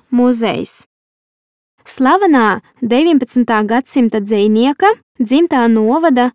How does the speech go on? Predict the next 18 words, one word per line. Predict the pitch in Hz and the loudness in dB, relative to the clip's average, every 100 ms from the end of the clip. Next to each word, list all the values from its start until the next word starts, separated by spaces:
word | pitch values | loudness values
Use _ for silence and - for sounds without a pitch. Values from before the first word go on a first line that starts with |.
| _ _ | _ _
apceļošanas | 254 254 - 269 240 240 - 214 | -4 -4 -2 -2 -2 -2 -4 -6
kustības | - 254 - 254 226 208 - | -6 -8 -6 -4 -4 -4 -8
aizsācēja | - 269 - - 269 247 - 240 220 240 359 - _ | -4 -4 -4 -2 -2 -2 -4 -2 0 0 -2 -6 _
Vladislavas | 240 262 254 233 247 226 214 | 0 0 0 -4 -4 -4 -4
Sirokomļas, | - 269 330 349 - 285 277 254 247 - _ _ _ _ | -4 -2 0 0 0 2 4 2 -2 -8 _ _ _ _
Vladislavas | 247 240 226 240 - 247 254 226 220 | -4 -2 0 -4 -2 0 0 0 -2
Sirokomļē, | - 240 220 - 226 220 220 233 339 415 _ _ _ | -2 -2 -2 -2 -2 0 0 0 0 -4 _ _ _
muzejs | 240 233 247 320 403 - - - | 2 2 2 0 0 -4 -12 -6
gaida | 233 226 247 302 - | -2 2 2 0 0
apmeklētājus | 233 262 262 247 226 214 220 196 214 - | -2 0 -2 0 -2 -2 -4 -4 -6 -6
tikai | 339 359 359 320 | -6 -2 0 0
dažu | 247 269 247 | 0 0 -4
kilometru | - 247 233 208 202 226 | -4 -2 0 -2 -2 -4
attālumā | 285 320 285 277 254 233 233 - | -2 -2 0 2 2 2 -2 -2
no | 269 359 | 0 2
Viļņas | 262 262 311 359 - - | 0 0 0 0 -4 -10
esošajā | 247 247 - 277 - 302 285 277 | -6 -4 -2 -4 -2 -2 0 0
Koka | - - 226 247 294 | -4 -4 -2 -2 -4